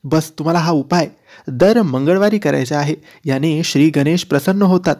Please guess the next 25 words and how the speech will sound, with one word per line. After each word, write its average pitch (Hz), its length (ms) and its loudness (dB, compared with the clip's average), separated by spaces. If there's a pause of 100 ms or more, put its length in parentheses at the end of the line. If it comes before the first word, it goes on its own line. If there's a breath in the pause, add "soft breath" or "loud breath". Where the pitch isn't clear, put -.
(100)
विघ्नहर्ता 185 580 0
प्रसन्न 202 380 -2
होतात 190 320 -2 (120)
आणि 143 160 -8
तुमच्या 147 240 0
घरावरचे 160 580 0
विघ्न 170 320 -2
दूर 185 240 2
करतात, 143 360 -2 (340 loud breath)
घरातली 170 420 0
नकारात्मकता 196 800 -2
दूर 165 220 2
करतात 151 360 -2 (300)
आणि 147 160 -2
हळूहळू 165 460 4 (360 loud breath)
घरातल्या 151 400 -4
कटकटी 170 520 -2 (400 soft breath)
शांत 208 420 -2
होतात, 143 360 -2 (300 soft breath)
भांडण 175 400 0
होत 170 220 0
नाही, 160 260 -2
वादविवाद 143 580 -2
होत 160 220 -4
नाही. 151 240 -4